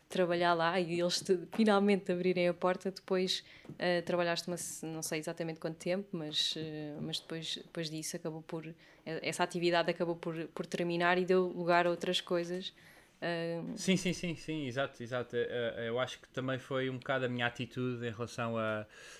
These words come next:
Speaker 2: a estar em Londres, um bocado aquela, aquela coisa, aquela atitude de, não sei se era sobrevivência,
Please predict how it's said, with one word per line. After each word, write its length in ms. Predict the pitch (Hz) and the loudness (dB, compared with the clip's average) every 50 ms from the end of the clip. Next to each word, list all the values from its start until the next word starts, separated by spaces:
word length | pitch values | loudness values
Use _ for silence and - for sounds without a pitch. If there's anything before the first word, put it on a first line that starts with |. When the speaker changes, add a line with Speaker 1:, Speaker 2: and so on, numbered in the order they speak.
| - _ - | -20 _ -10
Speaker 2:
a 60 | 120 | -6
estar 260 | - - 127 120 120 | 0 4 4 4 4
em 80 | 120 117 | 4 2
Londres, 420 | 117 123 127 135 139 135 120 120 | 2 2 0 0 0 -2 -4 -4
um 40 | 120 | -4
bocado 240 | 110 - 120 117 117 | -2 -2 0 0 0
aquela, 580 | 113 - - 117 113 113 113 107 107 107 101 92 - - | -2 -2 0 0 0 2 0 0 0 0 -2 -2 -4 -6
aquela 320 | - - - - 113 113 | -10 -4 -2 0 0 0
coisa, 300 | - - 117 120 117 - | 0 0 0 0 0 -4
aquela 260 | 113 - 123 117 113 110 | -4 -2 0 2 2 0
atitude 380 | - 120 113 - 127 117 113 | 0 -2 -4 -4 -4 -4 -4
de, 720 | 104 - 117 110 110 110 107 107 104 104 104 101 101 101 107 117 160 - _ _ _ _ - - - - _ _ _ | -4 -4 -2 -2 0 0 -2 -2 -2 -4 -4 -6 -6 -8 -10 -12 -16 -20 _ _ _ _ -20 -20 -20 -20 _ _ _
não 80 | 127 120 | -10 -8
sei 140 | - 131 117 | -6 -6 -2
se 100 | - 127 | 0 2
era 340 | 120 120 117 117 113 110 - - _ _ _ _ _ - - - - 151 139 143 131 | 2 4 4 2 2 0 -4 -10 _ _ _ _ _ -10 -4 0 2 2 4 2 2
sobrevivência, 760 | 123 131 123 117 135 143 147 147 143 143 - - 139 135 135 | 2 2 2 4 6 6 6 6 4 2 -2 -2 0 0 2